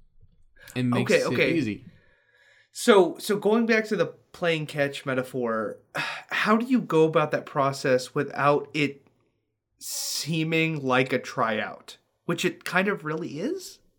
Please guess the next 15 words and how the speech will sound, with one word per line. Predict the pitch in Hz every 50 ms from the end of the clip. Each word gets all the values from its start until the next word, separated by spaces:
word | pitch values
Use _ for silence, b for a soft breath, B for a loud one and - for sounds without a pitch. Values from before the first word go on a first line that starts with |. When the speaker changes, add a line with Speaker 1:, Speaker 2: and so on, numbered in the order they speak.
| _ -
Speaker 1:
I | 156 156
guess. | 127 - - 139 151 185 196 147 95 104 110 135 - - - B B B B B B B B B
Um, | 131 135 139 139 135 131 131 131 123 - - - - - - - - - - - -
well, | 170 170 165 165 165
so | - 175 156 147
if | 143 135 131
we're | 160
testing | 151 - 190 196 190 - 185 170
for | 156 - - 147 135 131 120 104 - - - - - -
player | - - 139 135 143 -
interest, | 135 123 - 117 104 120 - - - -
'cause | - 123
they're | 120 117 110 110 _ -
doing, | - 147 135 135 135 -
they're | 127 123 131 127 123 120 113